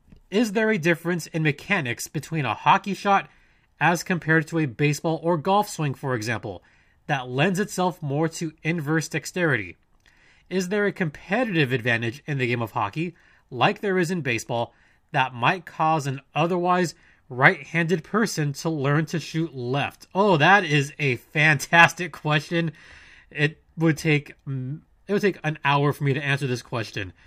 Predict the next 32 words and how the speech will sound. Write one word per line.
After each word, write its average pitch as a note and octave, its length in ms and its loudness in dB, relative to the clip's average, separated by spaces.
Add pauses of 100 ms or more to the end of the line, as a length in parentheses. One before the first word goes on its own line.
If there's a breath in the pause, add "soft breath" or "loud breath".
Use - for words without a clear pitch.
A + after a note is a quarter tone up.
(540 soft breath)
So, E3 380 -2 (400)
I C#3 100 4
have F3+ 240 4
played F#3 220 0
baseball. C3+ 460 2 (460 loud breath)
I'm D#3 180 2
actually F#3+ 400 0
a - 40 2
s-, - 220 -4 (100)
I'm G3 160 -4
one C#4+ 100 4
of G#3+ 80 0
the E3+ 60 0
weird C3 220 0
ones. F2+ 260 -14 (100)
I'm A3 180 4
a G#3+ 100 2
switch D#3+ 500 -2
hitter C3+ 360 -4
in B2 260 -6
baseball. A2 440 -6 (400 loud breath)
I D3 260 2
am F3 280 4
a E3 120 -2
natural C#3+ 640 -2
righty. A2 640 0 (680 soft breath)
But D3+ 140 0
as D3 120 -2
far A3 180 0
as C#3+ 120 -2
baseball C3+ 340 -2
goes, E3 300 -2